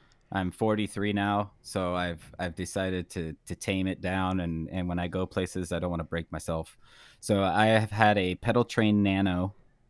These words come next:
for the longest time. Uh, it fits perfectly five Boss style pedals as long as they have top mounts,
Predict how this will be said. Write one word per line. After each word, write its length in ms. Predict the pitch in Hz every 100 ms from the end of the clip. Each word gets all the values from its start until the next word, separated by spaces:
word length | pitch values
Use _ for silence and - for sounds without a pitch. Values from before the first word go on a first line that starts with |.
| _ -
for 180 | 92
the 120 | 85 87
longest 420 | 82 80 80 -
time. 280 | 80 80 90 _ - - _ _ 98
Uh, 200 | 92 -
it 200 | 113 -
fits 340 | - 262 262 - -
perfectly 880 | - 247 - 123 - 98 92 92 92
five 840 | - 101 98 101 101 101 95 - -
Boss 420 | 95 90 95 - -
style 480 | - - 92 87 85
pedals 560 | - 90 85 82 - - 85
as 160 | 80
long 180 | 82 85
as 120 | 82
they 100 | 76
have 240 | 78 78 -
top 280 | 82 78 -
mounts, 500 | 80 85 - -